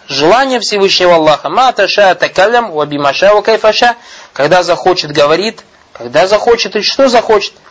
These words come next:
То есть Всевышний Аллах Субхану ва Тааля описан тем, что он разговаривает. Это у тебя описание его сифат какой? Кадим, азали, вечный. А что касается Корана,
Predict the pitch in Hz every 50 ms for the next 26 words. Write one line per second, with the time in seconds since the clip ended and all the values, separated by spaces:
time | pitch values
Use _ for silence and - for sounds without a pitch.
0 | _ _ _ _ - - 180 175 - - 185 180 214 233 202 - 196 190 185 180
1 | 175 180 175 170 - - 160 - - 170 170 160 156 151 156 165 160 156 151 143
2 | - _ _ _ _ _ - 131 135 - 185 180 - - 143 - - 180 175 156
3 | - - 151 143 135 131 127 127 139 135 131 131 127 117 113 - - 147 143 -
4 | 143 127 - 135 131 135 123 120 - 139 127 - - 180 190 185 175 160 143 139
5 | 139 135 - 147 135 - 180 165 - 151 139 - 190 180 170 - 139 135 135 147
6 | 156 143 120 - 143 151 170 - 147 135 120 117 117 135 165 160 160 - - 120
7 | 113 - _ _ _ _ _ _ _ _ - - - - - - - 139 139 -
8 | - 262 269 269 247 233 - 233 208 196 - 190 170 - 180 175 180 - 170 180
9 | 175 160 143 123 117